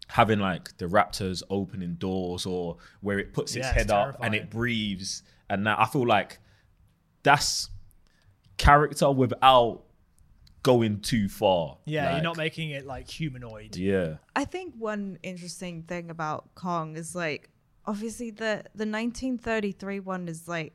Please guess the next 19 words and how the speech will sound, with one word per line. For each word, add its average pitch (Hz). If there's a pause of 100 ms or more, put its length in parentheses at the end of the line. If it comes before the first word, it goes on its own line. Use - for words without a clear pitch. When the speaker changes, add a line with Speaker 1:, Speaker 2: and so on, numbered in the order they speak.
Speaker 3:
insanely 170
racist, 147
and 175
the -
origins 180
of 165
Kong 156
are 143
just 151
very, 151
very 143
racist, 160
and 147
it's -
been 190 (400)
with 202
every 185
subsequent 175
film. 180